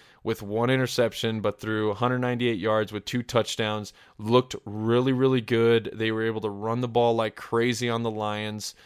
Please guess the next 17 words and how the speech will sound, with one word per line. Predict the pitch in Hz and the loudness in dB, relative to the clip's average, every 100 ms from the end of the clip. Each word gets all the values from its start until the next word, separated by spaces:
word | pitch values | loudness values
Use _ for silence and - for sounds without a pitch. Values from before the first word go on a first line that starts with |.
| - _ - | -20 _ -4
uh, | 107 104 104 101 101 | -2 0 -2 -4 -4
you | 110 | -4
know, | 107 | -4
which | 107 107 | -4 -6
is | 101 | -6
something | 117 107 110 107 | -6 -4 -4 -2
that, | 107 107 - _ _ _ _ _ _ _ _ - | -2 -2 -8 _ _ _ _ _ _ _ _ -8
you | 117 | -6
know, | 101 | -6
probably | - 120 120 120 | -4 -2 0 -2
was | 107 101 | -4 -6
a | 98 | -8
little, | 82 110 135 143 104 95 - _ _ _ | -8 0 4 4 4 -2 -10 _ _ _
uh, | 107 104 101 92 | 0 2 0 -2
you | 110 | -4
know, | 107 | -4
surprising. | - 107 - 107 104 101 104 101 | -4 -6 -2 -2 -2 -4 -6 -8